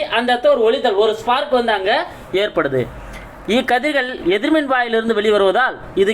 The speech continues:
கேத்தோடு கதிர்கள், அதாவது எதிர்மின் வாய் கதிர்கள் எனப்பட்டன. பின்னர் இவை எலக்ட்ரான்கள் என பெயரிடப்பட்டன. So, பாருங்க, இது எங்கிருந்து வருதாம்? இது எதிர்மின் வாயிலிருந்து அந்த கதிர்கள் உருவாகி வரதுனால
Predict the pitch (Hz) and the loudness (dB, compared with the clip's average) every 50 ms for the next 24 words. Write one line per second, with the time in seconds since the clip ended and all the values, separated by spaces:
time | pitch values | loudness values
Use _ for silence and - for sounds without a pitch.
0 | - - 226 262 269 269 285 269 254 247 220 208 196 196 190 175 175 180 208 208 | -2 -2 -2 -2 0 2 2 2 2 2 0 2 2 2 2 2 2 2 2 0
1 | 208 196 226 202 180 190 196 196 269 285 277 285 277 262 269 262 254 233 - 220 | 2 0 0 0 2 0 2 2 0 0 0 0 0 0 0 -2 -2 -2 -2 -2
2 | 214 202 214 208 208 190 185 190 190 - 175 170 - 170 175 175 180 170 - - | 0 0 0 2 2 2 0 -2 0 -2 -2 0 0 0 0 0 0 -2 -6 -10
3 | - - - 214 220 226 233 226 214 202 208 202 190 160 156 180 226 254 247 - | -14 -8 -4 -2 0 2 0 0 0 0 -2 -2 0 0 0 0 0 0 -2 0
4 | 254 240 240 226 226 214 190 196 214 208 - 185 175 185 190 185 180 180 - - | -2 -2 0 0 0 0 2 0 0 -2 0 2 2 2 2 2 0 -2 0 -2
5 | 151 - - 131 123 120 127 127 127 113 107 - - - - - 208 208 214 214 | -2 -2 -2 -4 -2 -2 -4 -4 -4 -6 -8 -12 -16 -12 -4 -2 0 2 2 2
6 | 214 214 202 185 190 202 233 254 269 254 240 226 220 196 196 160 - - - - | 2 2 2 2 2 2 2 2 4 4 4 4 4 4 2 0 -2 -6 -14 -16
7 | - - 170 185 185 202 220 233 240 208 190 185 185 269 285 294 285 262 254 247 | -10 -2 2 2 4 6 6 4 4 4 2 2 2 2 2 2 2 2 2 2
8 | 240 240 233 233 233 262 285 277 247 226 220 214 220 233 254 247 226 208 208 214 | 2 2 2 0 2 2 2 2 2 2 2 0 0 2 2 4 4 6 6 4
9 | 233 214 208 196 185 175 175 170 - 151 139 131 120 | 4 2 2 2 2 2 0 0 -2 -2 -2 0 0